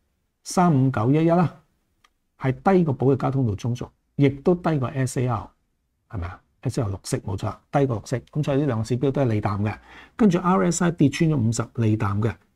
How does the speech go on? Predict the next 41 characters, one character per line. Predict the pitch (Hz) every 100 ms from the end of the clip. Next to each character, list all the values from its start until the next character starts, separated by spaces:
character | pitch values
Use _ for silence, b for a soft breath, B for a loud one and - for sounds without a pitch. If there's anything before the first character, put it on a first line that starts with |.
| _
S | 185 185 -
T | 175
C | 170 165
嘅 | 123
percent | 107 151
K | 147 147
低 | 156 147
過 | 120 107
percent | 139 139
D， | 143 143
仲 | - 120
要 | 127 131 117
兩 | 107 135
條 | 104
線 | - 131
一 | 160
齊 | - 85
向 | 90 120 107
下 | 104
走， | 104 110 139 _ _ _
利 | 120 113
淡 | 117 104
嘅。 | 110 - b b b
M | 180 185
A |
C | 170 190
呢 | 175
個 | - 165
difference | - 90 - -
個 | 123
負 | 117 107
數 | 127 113 - b b _
嘅 | 117 117 113 - -
數 | 147 127
值， | 110 113 _ _
即 | -
係 | 113
個 |
絕 | 104 110
對 | 113
值， | 107